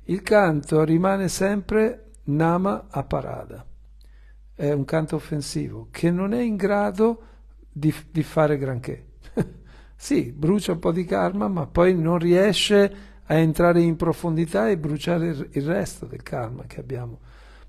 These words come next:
eh, che, che, che, che c'è allo stato latente, no? Mentre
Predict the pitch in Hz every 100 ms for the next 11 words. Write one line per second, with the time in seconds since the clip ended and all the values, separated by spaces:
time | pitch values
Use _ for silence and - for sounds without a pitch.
0 | - 143 120 117 113 113 107 117 110 110
1 | 113 - - - 135 - - - 151 139
2 | 151 - - 139 131 - - - 143 -
3 | 170 180 160 - 147 147 135 - 123 98
4 | 95 - - - - - 160 - - -
5 | - 165 240 226 175 175 156 165